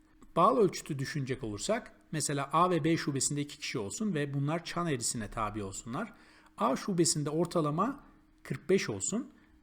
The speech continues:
diğer şubede ortalama seksen olsun. Seksen ortalama olan şubede yetmiş beş alan kalacakken kırk beş ortalama olan şubede yetmiş beş alan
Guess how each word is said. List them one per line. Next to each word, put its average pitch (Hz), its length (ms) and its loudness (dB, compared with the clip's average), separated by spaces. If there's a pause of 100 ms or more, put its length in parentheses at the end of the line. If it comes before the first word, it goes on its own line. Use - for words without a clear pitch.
(120)
diğer 214 220 2
şubede 135 380 0
ortalama 156 640 0
seksen - 460 -2
olsun. 117 320 -4 (540)
Seksen 254 460 0
ortalama 196 440 4
olan 143 220 2
şubede 131 400 0
yetmiş 131 380 -4
beş 214 160 0
alan 113 220 0
kalacakken 131 720 -4 (440)
kırk - 200 -10
beş 202 180 2
ortalama 139 400 -2
olan 107 200 -6
şubede 143 580 -4 (420)
yetmiş 127 360 -4
beş - 180 -2
alan 151 360 -4